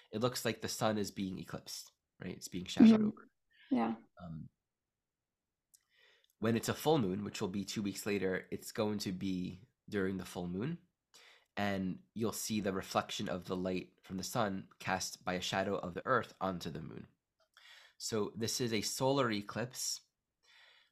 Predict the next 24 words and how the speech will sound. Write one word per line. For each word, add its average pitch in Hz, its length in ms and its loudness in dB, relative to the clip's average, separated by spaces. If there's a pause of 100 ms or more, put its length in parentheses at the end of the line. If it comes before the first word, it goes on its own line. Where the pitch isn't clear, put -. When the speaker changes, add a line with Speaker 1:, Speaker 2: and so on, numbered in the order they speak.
(160)
Speaker 1:
on 113 180 8
the 110 80 2
North 92 340 -2
Node. - 260 -10 (760)
And 107 300 2
one 123 300 2
way 139 120 4
to 117 100 2
think 160 300 -2
of 104 100 0
it, 92 120 2
it's - 160 -6
as 117 80 -2
if 147 160 -2
you're, 143 100 2
like, 117 220 2
pinching 151 600 -2 (100)
your 98 120 -2
skin, 143 420 -2 (1120)
and 104 120 -6
for 123 220 6
a 113 60 6
moment, 113 760 2 (500)
um, 92 420 -4